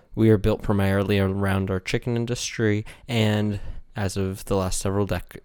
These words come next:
decades, Fort Bragg, recently renamed Fort Liberty.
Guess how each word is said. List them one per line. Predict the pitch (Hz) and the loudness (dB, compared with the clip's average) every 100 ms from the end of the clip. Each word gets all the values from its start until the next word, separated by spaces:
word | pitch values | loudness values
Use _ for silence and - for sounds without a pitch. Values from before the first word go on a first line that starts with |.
| - | -8
decades, | 104 95 92 92 95 - - - | -4 -4 -2 -4 -6 -10 -12 -12
Fort | - 208 - | -2 -2 0
Bragg, | - - - - - - - | -4 -4 -6 -10 -12 -18 -12
recently | 92 - 101 - 101 95 95 | -10 -6 -6 -6 -4 -2 -4
renamed | 101 95 92 92 - | -2 -2 0 -2 -2
Fort | - - | -2 -2
Liberty. | 123 104 98 95 | -2 -4 -6 -10